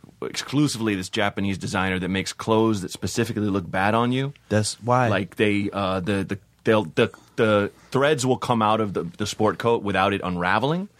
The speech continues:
Speaker 1: and, like, it's, it's just, it, it ma-, they make you look shitty.
Speaker 2: Why,
Speaker 1: But
Speaker 2: why
Speaker 1: that's
Speaker 2: does anybody want that?
Speaker 1: I don't, I don't know why, 'cause he's, he likes wearing stuff, like, thrift store stuff that just looks,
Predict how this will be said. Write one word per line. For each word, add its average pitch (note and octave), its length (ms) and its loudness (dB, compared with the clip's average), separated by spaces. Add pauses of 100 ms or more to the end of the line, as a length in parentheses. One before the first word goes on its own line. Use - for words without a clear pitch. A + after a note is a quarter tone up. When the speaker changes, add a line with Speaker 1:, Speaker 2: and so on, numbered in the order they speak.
(500)
Speaker 1:
and, G2+ 360 -2
like, A#2+ 160 -2
it's, - 300 -6 (440)
it's B2+ 160 0
just, A#2 200 0
it, C3+ 180 0
it C3+ 100 4
ma-, C#3 220 2
they C3+ 100 2
make D3+ 220 0
you D3 60 4
look B2+ 180 2
shitty. - 320 0 (160)
Speaker 2:
Why, C#3 260 2
Speaker 1:
But A2+ 100 2
Speaker 2:
why - 80 4
Speaker 1:
that's D#3 120 0
Speaker 2:
does D#3 120 0
anybody D3+ 360 0
want E3 280 -2
that? - 60 -2
Speaker 1:
I D3+ 120 2
don't, D#3+ 340 0
I C3 80 2
don't D3 80 4
know C3+ 100 4
why, A#2 200 0
'cause - 380 -2
he's, E3+ 180 0 (100)
he G#3 100 2
likes F#3+ 300 2
wearing C#3+ 280 4
stuff, B2+ 360 2
like, A2+ 120 2
thrift D3 200 2
store A#2 180 2
stuff G2 340 0
that F#2+ 100 2
just G#2 240 -2
looks, - 440 -2